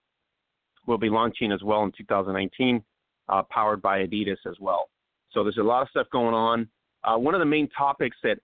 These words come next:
happened this week was really, uh, unfortunately, we don't have the panel here today to discuss it, but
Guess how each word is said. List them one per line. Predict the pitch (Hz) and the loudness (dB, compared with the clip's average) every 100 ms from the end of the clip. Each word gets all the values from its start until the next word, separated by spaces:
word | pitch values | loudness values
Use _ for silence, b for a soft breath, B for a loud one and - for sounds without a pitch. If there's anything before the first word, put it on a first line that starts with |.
| _ - | _ -6
happened | 131 131 - 120 113 107 _ _ _ _ 101 | -2 -2 0 0 0 -2 _ _ _ _ -4
this | 123 - 117 104 | -4 -2 -10 -2
week | 131 117 - - _ _ - | 0 0 -4 -20 _ _ -6
was | 110 98 104 | -6 -6 -6
really, | 123 156 151 131 120 - | -2 2 2 2 0 0
uh, | 104 101 101 98 _ _ _ _ - | 2 2 2 -2 _ _ _ _ -8
unfortunately, | - - 139 143 | -6 -2 -2 0
we | 123 | 0
don't | 117 | 0
have | |
the | 98 | -2
panel | - 131 120 107 | -4 0 0 0
here | 104 98 | 0 -2
today | 104 104 | 0 0
to | 95 | 0
discuss | 90 - - 113 | -6 -4 -2 -2
it, | 101 - | -4 -4
but | 95 92 | -2 -2